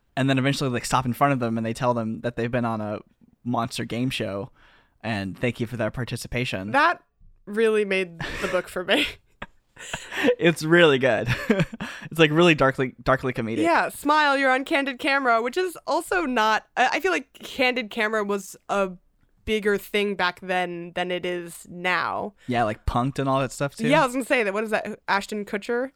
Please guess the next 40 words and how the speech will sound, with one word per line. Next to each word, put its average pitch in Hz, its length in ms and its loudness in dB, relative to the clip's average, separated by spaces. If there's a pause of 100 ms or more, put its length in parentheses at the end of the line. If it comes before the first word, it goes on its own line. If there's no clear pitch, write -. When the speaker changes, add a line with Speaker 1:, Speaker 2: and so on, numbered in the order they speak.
(240)
Speaker 1:
Yeah. - 200 -2 (360)
Speaker 2:
Yeah, 226 320 2
uh, 220 220 4
honestly, 359 540 2
uh, - 120 -8
fucking 294 360 0
hilarious 208 560 2
for 220 180 -4
the 196 80 2
horrors 196 360 2
to - 60 -18
come 196 200 -2
out 185 140 4
and 208 60 -6
be 208 100 0
like, 190 200 0 (260)
all 220 140 4
start 233 240 0
clapping 214 480 2
and 254 80 0
be 277 80 0
like, 285 220 2
"Great 359 480 2
job, 330 480 4
you 294 160 0
were 311 120 4
Speaker 1:
Yeah. 320 160 8
Speaker 2:
on 285 360 0 (100)
Scary 311 480 0
Monster 285 420 0
Candid 302 440 -2
Camera. 277 840 0
You 269 160 -4
almost 285 340 0
died 254 280 2
and 254 80 -2
we 254 140 -2
videotaped 247 920 0
it." 214 360 2
Speaker 1:
<laughs> - 380 -2